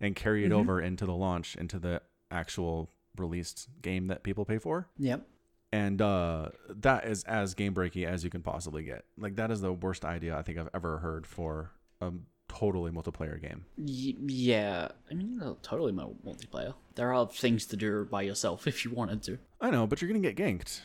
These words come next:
Speaker 1: Like, <laughs> you can't run around not being flagged for P V P, can you?
Speaker 2: I,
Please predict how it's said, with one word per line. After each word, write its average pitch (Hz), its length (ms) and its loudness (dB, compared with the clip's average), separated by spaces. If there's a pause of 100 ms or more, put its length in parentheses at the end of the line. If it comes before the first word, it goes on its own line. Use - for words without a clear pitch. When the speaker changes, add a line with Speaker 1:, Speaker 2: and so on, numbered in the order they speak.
Speaker 1:
Like, 131 160 2 (180)
<laughs> - 200 2
you 147 160 6
can't 185 320 2
run 147 180 2
around 135 580 6
not 117 340 2
being 113 180 4
flagged 113 320 0
for 98 100 -4
P 110 140 0
V 92 120 0
P, 95 280 2
can 98 240 0
you? 160 220 0 (320)
Speaker 2:
I, - 140 -2